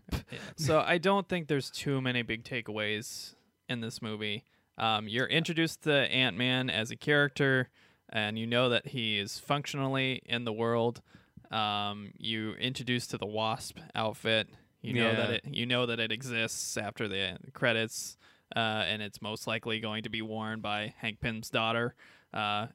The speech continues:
Speaker 1: and Paul Rudd's love interest now.
Speaker 2: Yeah.
Speaker 1: Um,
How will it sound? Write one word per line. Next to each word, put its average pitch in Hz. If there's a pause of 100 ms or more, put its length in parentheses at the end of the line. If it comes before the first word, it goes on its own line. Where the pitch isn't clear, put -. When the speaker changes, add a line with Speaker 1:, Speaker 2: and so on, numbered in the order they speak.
Speaker 1:
and 95 (140)
Paul 110
Rudd's 107
love 110
interest 113
now. 107 (200)
Speaker 2:
Yeah. 107
Speaker 1:
Um, 104